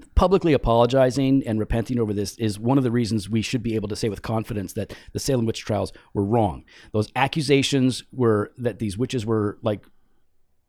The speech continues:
these witches, these women, and men, by the way, not all women, some men were accused of this as well.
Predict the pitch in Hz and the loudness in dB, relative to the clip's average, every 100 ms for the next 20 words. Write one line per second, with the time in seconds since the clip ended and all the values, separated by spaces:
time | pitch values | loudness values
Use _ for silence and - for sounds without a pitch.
0 | _ _ 127 101 104 82 85 78 - - | _ _ -4 -2 -2 -2 -8 -10 -12 2
1 | 127 110 127 151 117 226 254 262 147 123 | 2 4 4 4 4 6 6 6 6 4
2 | 107 120 202 202 180 147 95 180 143 165 | 4 4 4 6 6 4 2 2 4 6
3 | 156 104 101 - 101 92 90 85 85 104 | 4 2 -2 -4 -4 -4 -6 -10 -10 -8
4 | - | -8